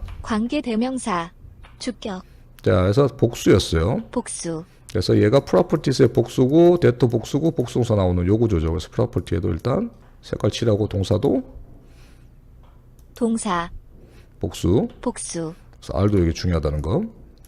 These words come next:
Speaker 2: 자, 이러한 특징들은 are entailed, not entailed 되어진다.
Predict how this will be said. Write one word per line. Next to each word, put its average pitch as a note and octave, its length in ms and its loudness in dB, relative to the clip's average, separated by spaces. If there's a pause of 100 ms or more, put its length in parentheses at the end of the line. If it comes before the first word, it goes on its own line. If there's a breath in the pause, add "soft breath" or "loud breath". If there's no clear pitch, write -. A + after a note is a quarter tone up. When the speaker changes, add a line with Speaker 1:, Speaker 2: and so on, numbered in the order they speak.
(420 loud breath)
Speaker 2:
자, A#2 100 2
이러한 B2 280 6
특징들은 E3+ 760 6 (140)
are D3 300 8
entailed, D#3+ 640 4
not A#2+ 440 2
entailed C#3 520 6
되어진다. F#2 580 2